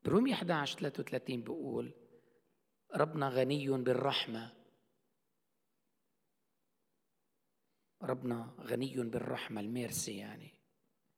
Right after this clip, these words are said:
حكمته ومعرفته عميقة، ديب.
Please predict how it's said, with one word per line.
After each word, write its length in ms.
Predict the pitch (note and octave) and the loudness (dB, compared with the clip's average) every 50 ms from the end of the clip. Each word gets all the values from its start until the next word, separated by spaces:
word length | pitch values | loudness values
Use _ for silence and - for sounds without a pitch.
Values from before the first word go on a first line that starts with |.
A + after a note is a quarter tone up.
| _ _ _ _ _ _ _ _ - - _ _ | _ _ _ _ _ _ _ _ -20 -20 _ _
حكمته 600 | - - - - - D3+ F3 F#3 - F3 D3+ C3 | -4 -2 -2 0 2 4 2 4 4 4 4 4
ومعرفته 1000 | C#3 C3+ C#3 C3+ B2+ B2+ B2 B2 A#2+ A#2 A#2+ A2+ - - - - C3 B2 B2+ A#2+ | 4 4 4 4 2 2 2 2 2 0 0 0 0 0 0 2 2 2 2 2
عميقة، 640 | A2+ A#2 A#2+ C3 C#3+ C#3 B2+ - - G#2 G2+ G2+ - - - - _ _ _ _ _ _ _ _ - | 2 2 2 4 4 4 2 2 -2 -8 -10 -10 -12 -20 -20 -20 _ _ _ _ _ _ _ _ -4
ديب. 320 | - - B2+ - - - | -2 -2 -2 -2 -4 -10